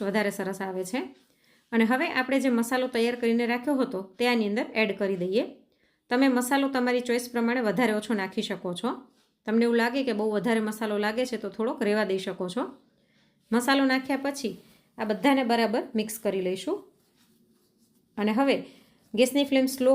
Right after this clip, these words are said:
કરી અને એકાદ મિનિટ માટે આપણે આને થવા દઈશું, જેથી કારેલામાં બધા જ મસાલાની ફ્લેવર એકદમ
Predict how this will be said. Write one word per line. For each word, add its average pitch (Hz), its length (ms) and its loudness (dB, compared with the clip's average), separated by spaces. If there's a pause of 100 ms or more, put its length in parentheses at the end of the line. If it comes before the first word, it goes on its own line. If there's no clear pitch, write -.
(120)
કરી 269 240 2 (120)
અને 220 120 0 (160)
એકાદ 285 240 2 (100)
મિનિટ 269 300 2
માટે 247 200 0
આપણે 220 260 0
આને 220 160 -2 (240)
થવા 233 280 2
દઈશું, 311 320 -4 (120)
જેથી 226 320 0
કારેલામાં 247 640 2
બધા 208 340 2
જ - 100 -2
મસાલાની 240 480 0
ફ્લેવર 226 360 -2
એકદમ 220 220 0